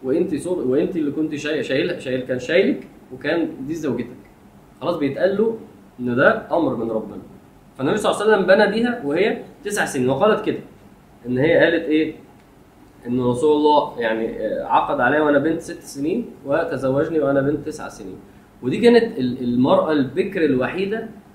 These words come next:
اللي النبي صلى الله عليه وسلم تزوجها. يعني كل اللي هنتكلم عنه في أزواج النبي صلى الله عليه وسلم كانوا متجوزين قبل كده. سيدة عائشة كانت وضع خاص جدًا.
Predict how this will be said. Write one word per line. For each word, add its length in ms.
اللي 120
النبي 180
صلى 80
الله 120
عليه 100
وسلم 180
تزوجها. 220
يعني 300
كل 180
اللي 140
هنتكلم 400
عنه 140
في 160
أزواج 240
النبي 180
صلى 80
الله 100
عليه 100
وسلم 100
كانوا 140
متجوزين 360
قبل 160
كده. 120
سيدة 200
عائشة 380
كانت 300
وضع 280
خاص 240
جدًا. 140